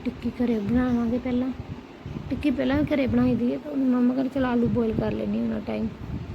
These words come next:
ਮੈਂ ਕਿਹਾ, "ਚਲੋ ਮੈਂ ਵੀਡੀਓ ਐਡਿਟ ਕਰ ਲੈਂਦੀ, ਤੁਸੀਂ ਬੋਇਲ ਕਰ ਲਓ।"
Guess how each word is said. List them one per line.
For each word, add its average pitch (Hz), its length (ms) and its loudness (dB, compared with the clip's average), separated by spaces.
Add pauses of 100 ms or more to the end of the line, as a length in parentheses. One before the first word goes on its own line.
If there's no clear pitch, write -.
(200)
ਮੈਂ 240 140 2
ਕਿਹਾ, 262 140 -2
"ਚਲੋ 240 180 2
ਮੈਂ 240 160 6
ਵੀਡੀਓ 220 280 2
ਐਡਿਟ 233 260 0
ਕਰ 226 160 -4
ਲੈਂਦੀ, 220 200 0
ਤੁਸੀਂ 240 240 -2
ਬੋਇਲ 220 320 0
ਕਰ 220 120 -2
ਲਓ।" 240 200 0